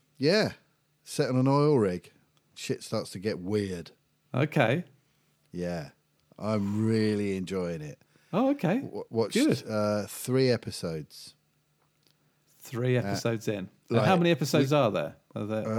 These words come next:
Speaker 1: Uh, I think there's only six, I think.
Speaker 2: Okay, yep.
Speaker 1: Um, but yeah, it's great. And it was one of those where we watched all three of them last night.
Speaker 2: Right.
Speaker 1: We
Speaker 2: Okay.
Speaker 1: finished one and we were like, "Let's watch the next one."
Speaker 2: Do it.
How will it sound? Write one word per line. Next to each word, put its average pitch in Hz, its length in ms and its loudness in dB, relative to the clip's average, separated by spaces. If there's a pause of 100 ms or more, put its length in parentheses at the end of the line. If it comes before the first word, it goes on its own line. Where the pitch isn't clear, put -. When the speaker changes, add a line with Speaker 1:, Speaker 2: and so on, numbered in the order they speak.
(100)
Speaker 1:
Uh, 196 40 -10
I - 40 -8
think 240 280 -6
there's 233 480 -2
only 202 280 0
six, - 600 -4
I 95 80 -2
think. 113 240 -2
Speaker 2:
Okay, 190 400 -2 (100)
yep. 151 280 -2 (840)
Speaker 1:
Um, 120 840 2 (1300)
but 113 180 2
yeah, 104 220 0
it's 95 160 -8
great. 95 420 -4
And 107 200 -2
it 127 180 2
was 113 180 -2
one 131 100 4
of 123 80 4
those 113 260 2
where 110 140 2
we 104 100 -2
watched 101 300 -4
all 98 140 -6
three 95 200 -4
of 90 80 -2
them 80 160 -8
last 85 260 -8
night. 82 280 -8 (160)
Speaker 2:
Right. 101 220 -2 (400)
Speaker 1:
We 110 80 -2
Speaker 2:
Okay. 117 120 -4
Speaker 1:
finished 104 240 -2
one 92 180 -2
and 92 80 -6
we 90 80 -2
were 90 80 -2
like, 87 180 -6 (680)
"Let's - 180 -6
watch 107 140 -6
the 101 80 -6
next 90 220 -10
one." 92 120 -6
Speaker 2:
Do 110 120 0
it. - 180 -4